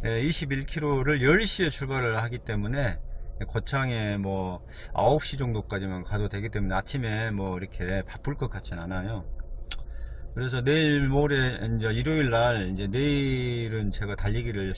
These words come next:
하루 쉴까 해요. 그 다음에 토요일 날은 친구하고 아침에 운동을 시키기로 했기 때문에 자-, 살짝 하기로 하고. 그래서 내일 쉬는 이유는, 에, 좀 종아리가 계속 그 성이 나 있어서 종아리가 좀 이렇게 이제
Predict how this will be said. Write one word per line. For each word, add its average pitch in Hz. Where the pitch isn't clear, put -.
하루 131
쉴까 165
해요. 101
그 110
다음에 113
토요일 180
날은 127
친구하고 127
아침에 110
운동을 120
시키기로 107
했기 -
때문에 101
자-, -
살짝 -
하기로 127
하고. 95
그래서 127
내일 156
쉬는 190
이유는, 127
에, 110
좀 117
종아리가 131
계속 151
그 110
성이 226
나 147
있어서 107
종아리가 120
좀 104
이렇게 95
이제 92